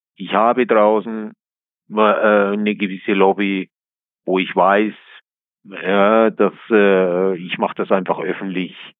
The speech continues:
diese Zustände, die sind katastrophal, katastrophal. Und, äh, was auch, was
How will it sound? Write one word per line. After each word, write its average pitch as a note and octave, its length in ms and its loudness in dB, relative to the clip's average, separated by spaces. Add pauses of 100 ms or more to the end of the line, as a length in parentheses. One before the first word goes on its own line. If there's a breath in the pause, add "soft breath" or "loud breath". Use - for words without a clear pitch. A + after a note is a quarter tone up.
(340)
diese G2+ 260 -6
Zustände, F#2+ 800 2
die F2+ 120 -6
sind - 180 -8
katastrophal, E2 760 -4 (420)
katastrophal. D#2 880 -6 (1080)
Und, G#2+ 320 -4
äh, G#2+ 160 2
was G2+ 160 0 (140)
auch, - 520 0
was G2 220 -2